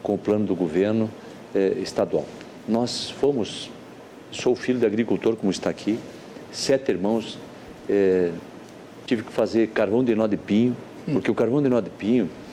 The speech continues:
Speaker 1: ele é vegetal, hoje nem pode, né? Hoje nós temos uma região carbonífera
Speaker 2: Uhum.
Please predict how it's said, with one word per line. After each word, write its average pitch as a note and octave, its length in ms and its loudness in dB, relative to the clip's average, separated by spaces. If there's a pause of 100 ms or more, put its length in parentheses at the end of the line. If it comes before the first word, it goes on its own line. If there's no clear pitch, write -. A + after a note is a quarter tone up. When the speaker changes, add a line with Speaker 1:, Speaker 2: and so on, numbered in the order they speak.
(340)
Speaker 1:
ele G2+ 180 4
é A2 280 4
vegetal, G#2+ 500 2
hoje G2 180 2
nem A#2 120 4
pode, G2+ 300 0
né? E2 140 -4
Hoje G2 200 2
nós A2 120 0
temos B2 200 0
uma A2+ 60 -2
região F#2+ 260 2
carbonífera A2 560 0
Speaker 2:
Uhum. G#3+ 220 -4